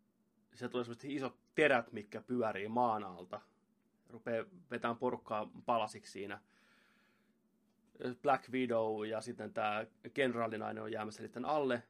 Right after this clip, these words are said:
Ne pysähtyy kuin seinään. Yhtäkkiä Scarlet Witch tulee sieltä, pysäyttää ne, vetää sivuille, tappaa hirveän määrän alieneita. Ja sitten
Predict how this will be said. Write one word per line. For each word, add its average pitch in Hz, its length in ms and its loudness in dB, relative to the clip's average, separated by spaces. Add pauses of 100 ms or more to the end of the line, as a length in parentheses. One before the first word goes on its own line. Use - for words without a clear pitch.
Ne 117 60 -10
pysähtyy 120 360 -10
kuin - 100 -18
seinään. 120 520 2
Yhtäkkiä 113 500 -4 (200)
Scarlet 117 440 -2
Witch 123 240 0
tulee 110 240 -4
sieltä, 104 360 -4
pysäyttää 110 460 -2
ne, 98 180 -8 (560)
vetää 117 240 -2
sivuille, 110 580 -4 (460)
tappaa 113 400 -2
hirveän 113 300 -2
määrän 107 260 -4
alieneita. 107 560 -4 (580)
Ja 135 80 -2
sitten 139 380 0